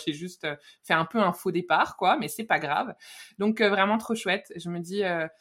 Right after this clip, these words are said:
C'est super. » Et au point que, euh, après, euh, bah, le remplat qui est un C D D, euh, je, je,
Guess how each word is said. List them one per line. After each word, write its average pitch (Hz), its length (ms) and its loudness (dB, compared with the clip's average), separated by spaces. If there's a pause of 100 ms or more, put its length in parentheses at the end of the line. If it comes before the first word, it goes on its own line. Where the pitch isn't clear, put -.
(260)
C'est - 160 0
super. » 226 480 2
Et 185 60 0
au 180 120 0
point 220 200 0
que, 226 120 -2
euh, 190 340 2
après, 196 380 0
euh, 160 480 -2
bah, 156 100 -8
le 165 100 -6
remplat 165 380 -4
qui 190 140 -10
est - 20 -4
un 151 80 -6
C 175 180 -8
D 160 140 -4
D, 214 300 -6 (280)
euh, 147 520 -4
je, 147 240 -6
je, 147 160 -6